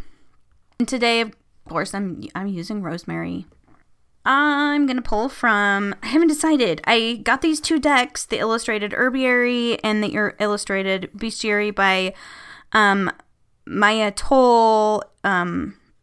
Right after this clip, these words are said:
illustrated by Kate O'Hara. I'm not really sure. Uh, I should have decided this before I hit record. <laughs> But I think we're gonna go, huh? I want the animals. Let's do animals. Okay.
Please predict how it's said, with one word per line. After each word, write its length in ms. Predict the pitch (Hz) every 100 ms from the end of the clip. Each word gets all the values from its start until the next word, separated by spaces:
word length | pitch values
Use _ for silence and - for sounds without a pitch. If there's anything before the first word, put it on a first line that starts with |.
| -
illustrated 460 | 202 196 196 185 185
by 100 | 180
Kate 240 | - 190
O'Hara. 540 | 170 190 190 185 185 -
I'm 200 | 220 220
not 200 | 269 294
really 300 | 277 285 277
sure. 720 | - - 247 233 220 233 262 - - - - - _ _
Uh, 60 | 262
I 1200 | 277 302 311 311 285 247 233 220 214 208 202 196 214
should 200 | - 233
have 100 | 247
decided 380 | 226 233 220 208
this 140 | 208
before 300 | 196 - 202
I 60 | 196
hit 160 | 220
record. 560 | 143 135 - 170 - - _
<laughs> 140 | - - 277 - 233 - - - - - - -
But 600 | 214 294 285 254 233 - -
I 80 | 254
think 180 | 294 294
we're 100 | 339
gonna 180 | 320 285
go, 380 | 247 233 226 - 208 -
huh? 320 | - 262 311 -
I 80 | 240
want 140 | 262
the 120 | -
animals. 560 | 277 269 202 - - - -
Let's 160 | 131
do 100 | -
animals. 540 | 131 139 - - - - - - - _
Okay. 160 | - -